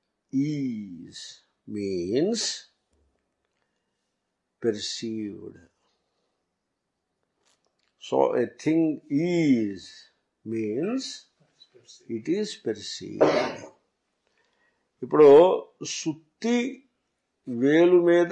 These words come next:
తగిలి, వీడు సుత్తితో కొడుతున్నాడు, వేలు మీద తగిలింది. సుత్తి, సుత్తి ఉంది అంటే సుత్తి తెలిసినప్పుడు సుత్తి ఉన్నది, వేలు తెలిసినప్పుడు వేలు ఉన్నది, దెబ్బ తెలిసినప్పుడు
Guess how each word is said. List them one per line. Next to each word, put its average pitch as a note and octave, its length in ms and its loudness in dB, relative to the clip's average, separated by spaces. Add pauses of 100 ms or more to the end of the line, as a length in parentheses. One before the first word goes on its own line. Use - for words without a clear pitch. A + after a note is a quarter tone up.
(140)
తగిలి, D3+ 360 6
వీడు C#3 200 -2
సుత్తితో E3 500 0
కొడుతున్నాడు, D#3 600 2
వేలు D3+ 340 0
మీద E3+ 220 2 (180)
తగిలింది. G#2+ 840 0 (880)
సుత్తి, - 600 -8 (600)
సుత్తి E3+ 320 -10
ఉంది F#3+ 380 2
అంటే G3 240 2
సుత్తి F3 380 -6
తెలిసినప్పుడు F#3 1040 2
సుత్తి G3 320 -2
ఉన్నది, D#3 460 -4 (960)
వేలు F3+ 400 6
తెలిసినప్పుడు F3+ 720 2
వేలు C#3+ 280 -8
ఉన్నది, A#2 320 -14 (1400)
దెబ్బ C#3 380 8
తెలిసినప్పుడు F#3 680 2